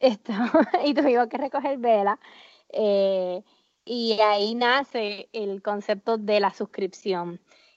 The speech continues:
Eh, el concepto de cajitas de suscripción no es nuevo. Eh, lo que le llaman C S A o Community Sustained Agriculture, eh, viene de, de muchos años,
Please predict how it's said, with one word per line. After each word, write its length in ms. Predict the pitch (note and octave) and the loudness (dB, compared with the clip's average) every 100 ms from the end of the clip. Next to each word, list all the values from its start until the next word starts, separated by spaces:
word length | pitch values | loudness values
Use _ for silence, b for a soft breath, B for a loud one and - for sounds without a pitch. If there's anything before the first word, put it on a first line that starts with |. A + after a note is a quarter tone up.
| b | b
Eh, 640 | - G3+ G#3 G3+ G3+ G3+ G3 | 2 4 6 4 4 2 2
el 100 | A#3+ | 4
concepto 420 | B3 A#3+ B3 C4+ | 4 4 2 2
de 180 | D4+ D#4 | 2 2
cajitas 360 | D#4 D4 D4 C#4+ | -2 -4 -4 -4
de 100 | D4 | -4
suscripción 580 | D4 C#4+ C#4 C#4+ C#4 B3 | -8 -10 -6 -4 -4 -2
no 100 | A3+ | -4
es 100 | B3 | -2
nuevo. 600 | A#3+ G#3+ F#3+ F3 G#3+ _ | -4 -2 -2 -4 -6 _
Eh, 760 | A3 G3 F#3+ F#3 F#3 F3+ F3 C3+ | -10 -8 -8 -8 -6 -6 -8 -6
lo 140 | F3+ F#3+ | -6 -2
que 100 | G3 | -2
le 120 | F#3+ | 0
llaman 320 | F#3 G3+ A3 | 0 0 -2
C 280 | - A#3+ A3 | -4 0 0
S 460 | G#3 A#3+ A3 G#3+ | 2 -2 2 2
A 60 | G3 | 2
o 260 | F3+ F3 - b b | 0 -4 -8 b b
Community 720 | - G#3+ G3+ G#3 G#3+ A3 A#3+ | -2 0 2 0 -2 -6 -8
Sustained 500 | G#3+ A#3 - A3+ A3+ | -6 -6 -4 -4 -2
Agriculture, 760 | G#3+ G#3 G#3+ A3 G#3+ G#3+ G3 F#3 _ _ _ | -2 0 -2 -2 -4 -2 -2 -4 _ _ _
eh, 260 | G#3 F#3+ F3+ | -4 -2 -2
viene 320 | F3+ F#3 G3+ | 0 2 4
de, 180 | G#3 G3 F#3+ | 4 2 2
de 140 | G3 | 0
muchos 340 | F3+ F#3 G#3+ | 0 -4 0
años, 400 | A3+ C4 A#3 G3+ | 0 2 2 0